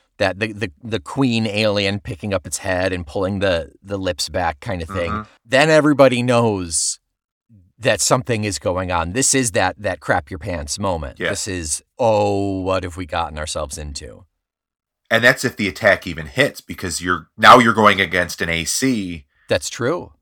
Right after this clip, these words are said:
Speaker 2: And not just, you know, y-, you're not, it's not an auto hit.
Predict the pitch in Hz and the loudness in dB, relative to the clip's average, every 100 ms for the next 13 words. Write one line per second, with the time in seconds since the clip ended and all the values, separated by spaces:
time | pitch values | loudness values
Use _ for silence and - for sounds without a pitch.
0 | _ _ _ - 110 101 101 98 - 104 | _ _ _ 2 2 6 8 8 6 4
1 | 90 - - _ _ _ _ _ _ - | 4 0 -12 _ _ _ _ _ _ -4
2 | 104 - _ 120 127 135 127 113 101 - | -4 -4 _ -14 -2 4 8 8 6 2
3 | - 117 92 - 95 80 - - | 8 8 10 8 8 6 -2 -8